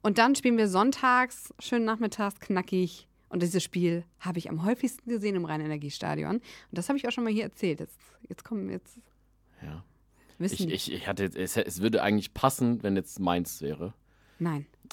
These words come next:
Speaker 2: Aber ich weiß es nicht.
Speaker 1: Hab ich, ich glaub, Mainz hab ich noch gar nicht. Hab ich noch nicht. Die häufigste Paarung, die ich im Rhein-Energiestadion gesehen habe,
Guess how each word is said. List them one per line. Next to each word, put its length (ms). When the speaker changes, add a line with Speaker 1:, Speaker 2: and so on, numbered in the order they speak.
Speaker 2:
Aber 500
ich 140
weiß 140
es 100
nicht. 240
Speaker 1:
Hab 180
ich, 200
ich 80
glaub, 200
Mainz 260
hab 100
ich 100
noch 140
gar 160
nicht. 260
Hab 80
ich 60
noch 60
nicht. 140
Die 100
häufigste 380
Paarung, 400
die 180
ich 200
im 80
Rhein-Energiestadion 680
gesehen 260
habe, 200